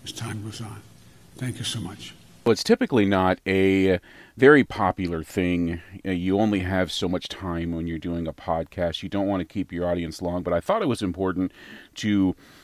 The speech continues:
Speaker 2: play the remarks of our president and, and really just take a moment to highlight the hypocrisy.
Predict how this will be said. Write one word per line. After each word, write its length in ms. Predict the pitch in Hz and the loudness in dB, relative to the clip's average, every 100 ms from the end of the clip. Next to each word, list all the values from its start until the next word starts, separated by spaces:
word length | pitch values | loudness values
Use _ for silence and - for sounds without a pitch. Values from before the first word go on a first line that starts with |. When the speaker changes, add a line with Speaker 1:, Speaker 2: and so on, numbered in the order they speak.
| _ | _
Speaker 2:
play 540 | - 127 123 120 127 127 | -10 0 6 8 8 8
the 160 | 104 | 6
remarks 640 | 95 90 90 90 95 90 - | 4 2 2 4 4 2 -4
of 120 | 85 | -2
our 140 | 82 | 0
president 800 | 80 - 98 95 90 87 85 - - - - - - | -2 2 2 2 0 -2 -2 -6 -12 -20 -20 -18 0
and, 180 | 117 120 | 4 4
and 240 | 120 113 127 | 6 6 8
really 260 | 156 185 | 8 8
just 240 | 180 120 - | 4 0 0
take 260 | 120 107 | 2 4
a 60 | 113 | 4
moment 520 | 98 95 98 104 101 | 2 4 4 4 2
to 120 | 104 | -2
highlight 720 | 87 - 101 101 101 90 87 - | -4 -2 2 4 4 2 2 0
the 80 | |
hypocrisy. 1040 | 87 92 - - 87 85 - 85 - 85 | -4 -4 -8 -10 -6 -6 -6 -6 -4 -6